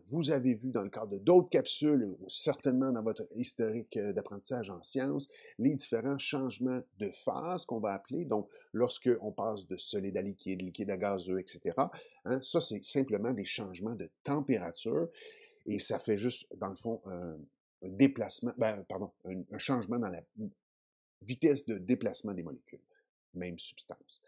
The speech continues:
Autre exemple, juste à côté, vous avez en fait tout ce qui s'appelle changement de forme, donc que je fasse du pliage, du découpage, du déchirage, du moulage, c'est juste, dans le fond, un réarrangement des molécules et des atomes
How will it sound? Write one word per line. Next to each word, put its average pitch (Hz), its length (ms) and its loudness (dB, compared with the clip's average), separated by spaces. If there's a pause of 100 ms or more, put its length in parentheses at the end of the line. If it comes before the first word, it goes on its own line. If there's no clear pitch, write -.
(480)
Autre 165 260 10
exemple, 151 320 6
juste 143 160 -2
à 156 60 8
côté, 160 440 4
vous 107 220 -2
avez 113 320 4
en 98 100 -10
fait 131 240 -2
tout 165 160 -4
ce - 120 -6
qui - 140 -8
s'appelle 127 400 2
changement 107 520 -2
de 90 160 -6
forme, 160 500 2
donc 101 200 -2
que 107 80 -6
je - 120 -8
fasse 110 260 0
du 95 180 -10
pliage, 135 680 0
du 95 100 -6
découpage, 113 760 0
du 92 120 -12
déchirage, 117 840 0
du 101 140 -2
moulage, 131 760 4 (380)
c'est 135 300 8
juste, 147 340 4
dans 117 100 4
le 113 60 2
fond, 127 260 2
un 101 140 2
réarrangement 104 1040 2 (100)
des 104 240 -2 (220)
molécules 107 560 0
et 92 60 -2
des 87 180 -4
atomes 123 360 0